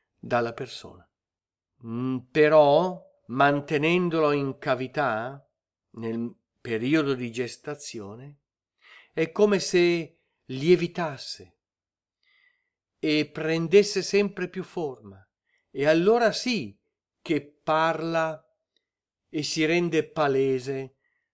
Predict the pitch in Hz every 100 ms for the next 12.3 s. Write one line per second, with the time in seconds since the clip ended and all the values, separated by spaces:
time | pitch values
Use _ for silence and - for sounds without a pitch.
0 | _ _ _ 147 151 - 170 156 143 139
1 | 135 - 147 143 139 _ _ 156 143 -
2 | 151 135 104 92 95 101 - _ _ _
3 | _ _ - 147 - - 185 196 196 185
4 | 165 151 147 143 113 104 101 104 104 _
5 | _ _ _ _ _ _ - 104 131 170
6 | 202 190 160 151 160 147 151 139 - 135
7 | - 180 190 208 202 151 131 127 135 135
8 | 135 135 127 123 120 127 120 117 101 107
9 | 135 147 - _ _ - 131 139 135 127
10 | 120 _ _ _ _ _ _ _ _ _
11 | - - 127 165 - 151 113 101 - 104
12 | 110 104 101